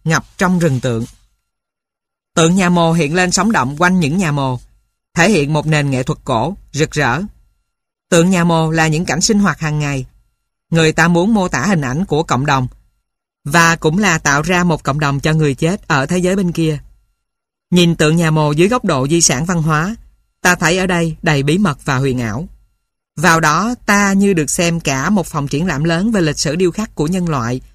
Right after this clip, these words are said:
từ thời nguyên thủy xa xưa đến hiện đại. Được nhìn thấy nhiều loại ngôn ngữ điêu khắc, nhiều phong cách nghệ thuật khác nhau. Có những pho tượng đơn giản về hình khối và đường nét,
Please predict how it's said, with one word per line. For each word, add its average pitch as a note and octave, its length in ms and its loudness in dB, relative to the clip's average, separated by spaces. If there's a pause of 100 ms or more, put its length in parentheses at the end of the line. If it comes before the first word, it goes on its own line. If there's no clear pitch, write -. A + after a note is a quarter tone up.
(280)
từ E3+ 160 4
thời D#3+ 280 2
nguyên F3+ 220 0
thủy D3+ 200 0
xa F#3 180 0
xưa F3+ 300 0
đến E3+ 220 0
hiện C#3+ 200 0
đại. A#2 300 -4 (520)
Được E3+ 200 2
nhìn F3 220 0
thấy E3+ 200 0
nhiều G3 200 2
loại C#3 180 -2
ngôn E3 220 0
ngữ C#3 160 0
điêu F3 120 2
khắc, G#3 220 -6 (460)
nhiều E3+ 180 4
phong F#3 180 -4
cách A3+ 160 -4
nghệ E3 120 0
thuật C#3+ 180 -6
khác F#3 200 -6
nhau. D#3+ 280 -2 (680)
Có D#3+ 200 4
những F#3+ 180 2
pho F#3 160 -2
tượng C3+ 260 -2
đơn E3+ 220 0
giản D3 260 -2
về E3+ 120 0
hình C3+ 160 -2
khối D#3+ 380 -2 (180)
và D3 180 0
đường C#3+ 220 0
nét, D#3+ 220 -4